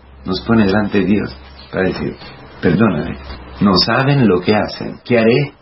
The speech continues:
Son, son, son tontos, son necios. Piensan acumular, piensan servirse de, de las personas para sí, para satisfacer su codicia. Que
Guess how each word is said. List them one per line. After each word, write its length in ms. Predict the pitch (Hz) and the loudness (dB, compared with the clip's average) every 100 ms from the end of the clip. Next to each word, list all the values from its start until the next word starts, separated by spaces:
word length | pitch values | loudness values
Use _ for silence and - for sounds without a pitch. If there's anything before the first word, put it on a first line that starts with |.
| - | -18
Son, 200 | 92 87 | -10 -8
son, 260 | - 117 - | -2 -2 -2
son 320 | - 135 151 | -2 0 0
tontos, 600 | 156 180 175 - - - - | 2 0 0 -4 -8 -12 -10
son 220 | - 135 | -2 2
necios. 560 | 147 147 - - - - - - - - | 2 0 -6 -10 -12 -16 -20 -20 -20 -8
Piensan 280 | 123 139 151 139 | 0 2 4 2
acumular, 580 | 101 110 95 117 120 - - - - | 4 4 4 2 0 -4 -16 -16 -2
piensan 360 | 120 139 131 | 2 4 2
servirse 480 | - 104 110 127 123 | 2 2 4 2 2
de, 460 | 101 92 82 71 - - - - - 67 - - - - - - - | 2 4 4 2 -2 -12 -20 -16 -8 -6 -6 -10 -14 -18 -20 -18 -8
de 80 | 82 | -2
las 180 | 80 - | -2 0
personas 840 | 90 92 156 160 101 104 113 - - - | -2 0 2 4 4 2 -2 -8 -16 -8
para 180 | 80 87 | -6 -4
sí, 260 | - 76 - - - _ _ | -2 -4 -6 -20 -20 _ _
para 160 | 92 - | -2 0
satisfacer 600 | - 90 87 143 - 110 | -2 -6 -6 -6 -2 -2
su 380 | 90 95 87 - | 0 2 2 2
codicia. 560 | 90 127 143 - - - - | 2 4 4 0 -8 -12 -14
Que 160 | - | -14